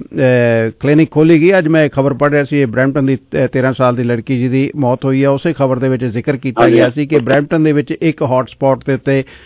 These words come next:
Speaker 1: ਪੌਪ ਅੱਪ, ਅਹ, ਅਹ, ਕਲੀਨਿਕ ਲੱਗੀ ਔਰ ਉਹਦੇ 'ਚ ਮੰ-, ਅਹ, ਜ਼ਿਕਰ ਸੀਗਾ ਬੈਪਸ ਮੰਦਿਰ ਦਾ। ਪਰ, ਅਹ, ਆਪ ਹੀ ਉਹਨਾਂ ਨੇ ਕਿਹਾ ਕਿ ਬਰੈਂਪਟਨ ਦਾ ਨਹੀਂ ਗਿਆ, ਇਹ ਤਾਂ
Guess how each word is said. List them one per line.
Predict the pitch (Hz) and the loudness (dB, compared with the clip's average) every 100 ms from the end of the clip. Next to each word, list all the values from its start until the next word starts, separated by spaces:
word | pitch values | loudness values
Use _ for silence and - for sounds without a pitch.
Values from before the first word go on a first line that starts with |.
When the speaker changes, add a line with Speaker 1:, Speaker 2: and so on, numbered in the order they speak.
| - _ | -20 _
Speaker 1:
ਪੌਪ | 131 135 143 | 2 4 4
ਅੱਪ, | 143 - | 0 2
ਅਹ, | 143 139 131 | 4 4 2
ਅਹ, | - 151 147 127 120 120 117 - 127 - | -2 -6 0 2 2 0 -2 -4 -6 -2
ਕਲੀਨਿਕ | 147 151 139 147 135 - | 0 2 2 0 -2 -2
ਲੱਗੀ | 135 127 165 190 | -2 0 0 0
ਔਰ | - 143 139 | 0 0 0
ਉਹਦੇ | 147 151 | 0 0
'ਚ | 143 143 139 - | 0 -2 -4 -2
ਮੰ-, | 139 135 139 | -2 0 -2
ਅਹ, | - 151 127 | -2 -2 -2
ਜ਼ਿਕਰ | 107 131 165 | -2 -2 0
ਸੀਗਾ | 143 151 147 | -2 0 0
ਬੈਪਸ | 131 120 131 - 160 | 0 2 0 0 -2
ਮੰਦਿਰ | 151 143 156 | 0 2 0
ਦਾ। | 147 175 - - - _ | 2 0 -2 -18 -20 _
ਪਰ, | - 143 | 0 0
ਅਹ, | - - 147 139 - | 0 -4 0 0 2
ਆਪ | 143 160 202 | 4 4 4
ਹੀ | |
ਉਹਨਾਂ | 196 190 | 2 4
ਨੇ | 180 | 2
ਕਿਹਾ | 170 175 | 2 0
ਕਿ | 175 | 0
ਬਰੈਂਪਟਨ | 135 147 165 190 | 0 0 0 0
ਦਾ | 180 165 | 2 2
ਨਹੀਂ | 147 | 2
ਗਿਆ, | 165 190 | 2 2
ਇਹ | |
ਤਾਂ | 175 | 2